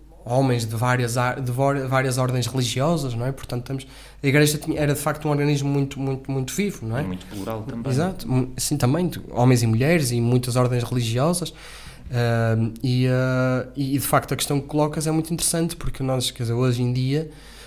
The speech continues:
Speaker 1: eh, nós entramos numa, numa igreja e sobretudo pensamos, são nas igrejas que eram muito populares para esta, para este tipo de devoções pela alma, que eram, por exemplo, os, os mendicantes, os franciscanos e os dominicanos.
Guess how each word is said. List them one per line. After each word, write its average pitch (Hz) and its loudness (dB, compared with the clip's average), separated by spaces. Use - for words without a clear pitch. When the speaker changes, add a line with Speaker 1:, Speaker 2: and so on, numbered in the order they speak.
Speaker 1:
eh, 127 0
nós 123 4
entramos 110 0
numa, 101 -4
numa 101 -4
igreja 127 0
e 113 -2
sobretudo 110 -4
pensamos, 117 -2
são 117 -10
nas 113 0
igrejas 113 2
que - -6
eram 117 0
muito 120 0
populares 117 -2
para 113 -4
esta, 110 -4
para 113 -4
este 110 -4
tipo 113 -8
de 104 -8
devoções 110 -4
pela 113 -2
alma, 104 2
que - -10
eram, 101 -4
por 104 -10
exemplo, 107 -6
os, 98 -8
os 104 -10
mendicantes, 110 0
os - -8
franciscanos 110 0
e 113 -2
os 98 -4
dominicanos. 107 -4